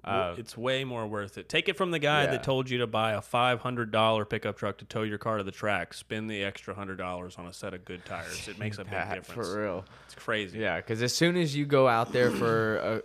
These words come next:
Speaker 2: a, you hot lap a couple times, you come back in, let it sit for about twenty, thirty minutes. Now those tires have been heat cycled, so they're a lot stiffer, and now they're gonna last you for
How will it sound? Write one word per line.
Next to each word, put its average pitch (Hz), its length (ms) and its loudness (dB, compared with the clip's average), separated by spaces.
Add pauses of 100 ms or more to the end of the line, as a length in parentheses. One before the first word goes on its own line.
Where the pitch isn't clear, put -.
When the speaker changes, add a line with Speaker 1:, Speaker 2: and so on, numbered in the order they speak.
Speaker 2:
a, - 20 -8
you 113 300 -4
hot 107 260 2
lap 107 240 2
a 113 60 -4
couple 110 280 -2
times, 117 460 -2
you 107 60 -10
come 113 180 -6
back 107 220 0
in, 117 240 -2
let 107 120 0
it 95 120 -4
sit - 260 -4
for 117 80 -4
about 101 320 -2 (460)
twenty, 107 340 -6
thirty 110 300 -2
minutes. 110 480 -4 (960)
Now 107 420 0
those 101 220 -8
tires 95 640 -4 (160)
have 95 360 -4 (600)
been 101 160 -4
heat 113 180 -6
cycled, 76 400 -8
so 87 320 -4
they're 87 420 -4
a 87 100 -8
lot 90 200 -4
stiffer, 117 500 -4
and 117 520 -2
now 110 120 0
they're 107 120 0
gonna 104 160 -2
last 90 260 -2
you 87 200 -6
for 80 340 -6